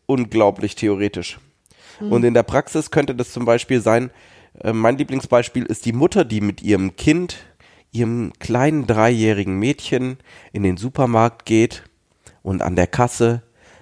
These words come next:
Speaker 1: an den Überraschungseiern für kleine Mädchen vorbeikommt. Und da zeigt sich doch dann gleich, wer die Führung hat, weil das Kind vielleicht sagt, „Will ich!“ Und die Mama sagt, „Nein.“ Und dann stellt sich schnell heraus,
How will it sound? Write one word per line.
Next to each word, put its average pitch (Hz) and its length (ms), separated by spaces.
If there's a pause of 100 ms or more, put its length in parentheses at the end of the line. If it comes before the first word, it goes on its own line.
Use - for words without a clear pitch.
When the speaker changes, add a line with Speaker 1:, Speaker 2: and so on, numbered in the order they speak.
(180)
Speaker 1:
an 98 240
den 104 200
Überraschungseiern 98 1040
für 104 140
kleine 92 340
Mädchen 85 380
vorbeikommt. 87 680 (500)
Und 117 160
da 143 180
zeigt - 300
sich 147 180
doch 123 180
dann 107 220
gleich, 110 400
wer 107 100
die 95 120
Führung 98 460
hat, - 240 (440)
weil 104 140
das 104 160
Kind 147 220
vielleicht 107 280
sagt, - 280 (500)
„Will 403 440
ich!“ - 260 (500)
Und 98 100
die 98 80
Mama 107 240
sagt, 110 320 (380)
„Nein.“ 95 640 (120)
Und 85 240
dann 156 300 (340)
stellt - 340
sich - 180
schnell 123 240
heraus, 117 640